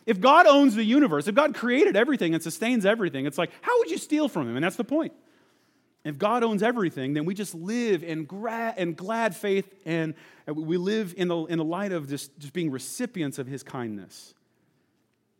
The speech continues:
We acknowledge that God owns everything. Our resources, our time, our treasure, our talent is just simply a response. The realization that we have all these things as a good gift.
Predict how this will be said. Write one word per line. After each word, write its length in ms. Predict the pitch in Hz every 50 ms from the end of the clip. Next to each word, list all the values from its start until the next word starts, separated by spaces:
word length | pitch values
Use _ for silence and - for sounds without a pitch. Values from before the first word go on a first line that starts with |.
| _ _ _ _ _ _ _ _ _ _ _ _ _ _ _
We 120 | - 135
acknowledge 560 | 135 131 147 156 175 196 202 202 202 196 160 139
that 140 | 143 123 123
God 480 | 151 147 160 170 170 170 165 156 151 - _ _ _ _ _ -
owns 400 | 139 135 131 131 127 127 117 - -
everything. 600 | 123 113 113 110 104 92 - 104 95 90 90 85 _ _ _ _ _ _ _ _ _ _ _ _ _ _ _ _ _ _ _ _ _ _ _ _ _ _ _ _ _ _ _ _ _ _ _ -
Our 140 | 127 131
resources, 840 | 127 131 175 185 - - - 107 95 - - 87 80 78 - - - _ _ _ _ _ _ _ _ _ _
our 100 | 120 120
time, 480 | - - - - 185 180 175 147 120 123
our 160 | 123 110 113
treasure, 480 | - - - 175 165 156 127 120 117 -
our 140 | - 113 110
talent 540 | - - - - 156 151 139 110 92 - _ -
is 100 | 135 135
just 200 | - 185 - -
simply 300 | 208 196 170 185 175 160
a 80 | 143
response. 960 | 135 127 123 113 - - - - 135 120 123 110 95 - - - - - - _ _ _ _ _ _ _ _ _ _ _ _ _ _ _ _ _ _ _ _ _ _ _ _ _ _ _ _ _ _ _ _ _ _ _ _ _ _ _ _ _ _ -
The 80 | 135 127
realization 720 | 127 143 175 185 180 165 151 147 143 139 - - - 131
that 120 | 117 117 120
we 120 | 135 151 143
have 180 | 147 143 139
all 160 | 139 135 135
these 240 | 127 127 123 113 -
things 600 | - 147 127 120 113 113 113 110 104 - - - -
as 140 | 139 110 -
a 40 | 113
good 260 | 101 113 107 101 -
gift. 460 | - 101 92 92 - - _ _